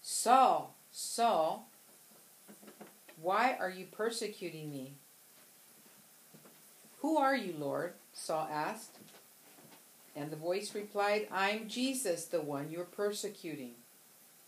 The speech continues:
Now get up and go into the city, and you will be told what you must do."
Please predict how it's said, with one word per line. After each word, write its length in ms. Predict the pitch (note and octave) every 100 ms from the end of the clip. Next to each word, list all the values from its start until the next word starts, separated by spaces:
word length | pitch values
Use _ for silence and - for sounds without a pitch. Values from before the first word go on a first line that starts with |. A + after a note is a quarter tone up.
| - -
Now 160 | F3 D#3+ -
get 200 | A3+ C4+
up 380 | G#3+ A#3+ - - - -
and 180 | E3 E3
go 200 | F#3+ A3+
into 280 | A#3+ C4
the 120 | C4 B3+
city, 520 | - G3+ F#3+ G3 -
and 180 | D3+ C#3
you 80 | D3+
will 200 | E3+ G#3
be 140 | A3+
told 420 | A3+ G#3 F#3+ F3+ D3
what 260 | C#3 -
you 80 | D3+
must 340 | D3+ C#3+ -
do." 280 | F3 F3 A#2+